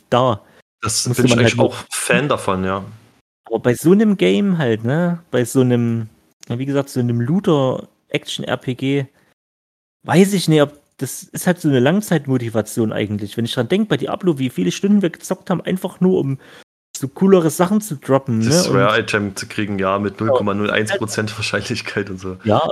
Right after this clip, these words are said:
Speaker 1: wo, das ist halt aber, äh, irgendwie auch cool.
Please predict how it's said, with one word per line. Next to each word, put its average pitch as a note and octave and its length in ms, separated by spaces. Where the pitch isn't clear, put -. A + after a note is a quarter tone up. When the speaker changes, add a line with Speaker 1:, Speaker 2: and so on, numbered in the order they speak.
Speaker 1:
wo, A#2 120
das A#2+ 140
ist E3 140
halt F#3 160
aber, C3+ 380
äh, C3 220
irgendwie E3 360
auch - 160
cool. B2+ 360